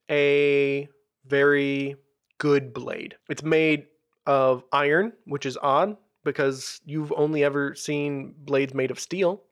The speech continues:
but this is made of iron, and it was at one point enchanted. What's happening with it now, what's causing it to decay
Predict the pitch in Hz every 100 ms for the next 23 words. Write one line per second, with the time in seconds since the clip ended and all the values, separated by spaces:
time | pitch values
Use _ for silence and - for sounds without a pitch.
0 | - 135 196 233 202 202 190 147 120 123
1 | 143 _ _ _ _ _ _ _ - 151
2 | 147 151 151 151 143 - _ - 180 185
3 | 180 - _ - 175 214 214 180 180 165
4 | 175 175 175 175 160 147 - 139 120 -
5 | 135 127 143 147 - _ _ 160 165 175
6 | 175 - 294 294 202 180 165 143 131 135
7 | 135 147 131 120 - 147 - - 202 196
8 | 175 160 147 - 147 139 127 123 120 -
9 | _ - 147 156 - - 165 147 123 -
10 | -